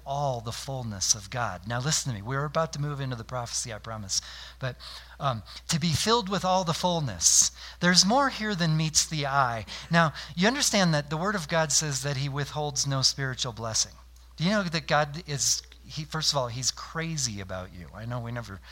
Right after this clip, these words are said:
say that here, but he's absolutely nuts about you.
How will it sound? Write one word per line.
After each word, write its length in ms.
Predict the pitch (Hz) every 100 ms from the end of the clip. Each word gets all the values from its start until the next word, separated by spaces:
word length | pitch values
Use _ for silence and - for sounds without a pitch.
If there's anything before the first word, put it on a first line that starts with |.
| - -
say 260 | - 127 113
that 200 | 101 92
here, 220 | 95 90 - - - -
but 160 | 131 - - -
he's 240 | 160 139 - -
absolutely 760 | 202 - - 202 190 220 170
nuts 380 | 147 147 143 -
about 420 | 127 104 92
you. 60 | -